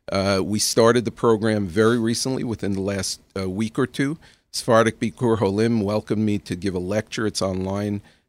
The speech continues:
uh, on their website, a lecture that was given back in February to the community about the need for testing and how the program works.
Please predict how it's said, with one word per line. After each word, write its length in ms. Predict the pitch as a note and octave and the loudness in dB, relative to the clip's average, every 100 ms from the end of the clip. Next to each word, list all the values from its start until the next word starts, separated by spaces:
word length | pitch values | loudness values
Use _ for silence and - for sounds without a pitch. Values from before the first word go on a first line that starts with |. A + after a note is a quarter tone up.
| - | -4
uh, 200 | F#2+ F2+ | -2 -2
on 140 | F#2 | -2
their 120 | F#2+ F2+ | -2 0
website, 600 | G2 A2 - A#2 A#2+ - | 0 0 4 4 2 -2
a 80 | G2 | -4
lecture 360 | F#2+ G2 - G2+ | -2 -4 -4 -2
that 100 | F#2 | -2
was 140 | F#2 | -4
given 240 | A2 F#2+ | -4 -4
back 220 | F#2+ G2 F#2+ | -4 -4 -6
in 80 | |
February 420 | E2+ G#2+ A2 A#2+ A#2 | -4 -2 0 -2 -2
to 140 | - | -4
the 80 | G2 | -6
community 420 | - A#2+ A#2+ B2 | -2 -2 0 0
about 240 | G#2 F#2+ | -2 -4
the 80 | - | -4
need 280 | F#2+ G2+ G#2 | -4 -4 -4
for 120 | - | -6
testing 520 | G2 G#2+ G#2 - G#2+ G2 | -6 -2 -2 -4 -4 -6
and 120 | F2+ - _ - | -8 -14 _ -6
how 120 | G2 | -4
the 80 | G2 | -4
program 520 | - G2+ F#2+ F#2+ F#2 | -2 -2 -2 -2 -4
works. 340 | F#2 G2+ - | -4 -6 -8